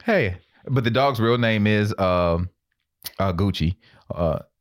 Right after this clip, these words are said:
and so yesterday, the owner comes out with a boy. And he's the mural with the whole speckled, uh,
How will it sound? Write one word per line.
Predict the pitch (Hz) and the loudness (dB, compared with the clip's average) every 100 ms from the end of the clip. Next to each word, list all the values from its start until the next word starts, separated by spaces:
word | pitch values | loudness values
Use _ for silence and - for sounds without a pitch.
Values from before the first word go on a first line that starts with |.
| _ | _
and | 147 135 | -2 0
so | 156 127 104 - _ | 2 2 0 -6 _
yesterday, | 113 131 254 - 151 98 87 82 85 - - - - - | -2 0 0 -2 -2 0 0 -2 -6 -12 -20 -20 -20 -10
the | 95 95 - | -4 -2 0
owner | 147 277 220 | 0 0 0
comes | 123 104 90 | 0 0 2
out | 87 80 80 110 | 0 0 -2 -2
with | 107 | 0
a | |
boy. | 101 143 202 85 - - _ _ _ _ _ _ _ 110 | 0 2 2 0 -6 -18 _ _ _ _ _ _ _ 0
And | 101 | 2
he's | 113 107 101 92 | 4 2 0 0
the | 101 95 | 0 2
mural | 90 107 127 131 127 120 | 4 4 4 2 2 0
with | 113 - | -2 -2
the | 107 | 0
whole | 107 117 107 | 2 0 -2
speckled, | - - 131 120 123 117 110 104 101 98 | -6 -4 -4 -2 0 2 2 0 -2 0
uh, | 139 123 117 104 90 92 | 0 2 2 2 2 0